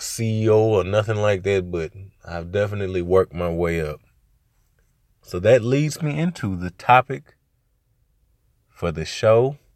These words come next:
and what I'm going to be talking about with the time that I have you all for today.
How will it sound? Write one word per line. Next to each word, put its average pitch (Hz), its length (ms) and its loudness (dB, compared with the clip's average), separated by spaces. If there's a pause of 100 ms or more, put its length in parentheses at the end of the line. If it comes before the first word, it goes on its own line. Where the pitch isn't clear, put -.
(320)
and 80 140 -6
what 90 140 4
I'm 95 100 0
going 95 240 0
to - 100 -16
be 90 120 -10
talking 104 420 2
about 95 380 6 (100)
with 90 180 -16
the - 80 -18
time 92 520 -2
that 85 160 -2
I 80 100 -4
have 85 260 0
you 82 200 -2
all 82 240 0
for 90 320 -6
today. 90 640 -2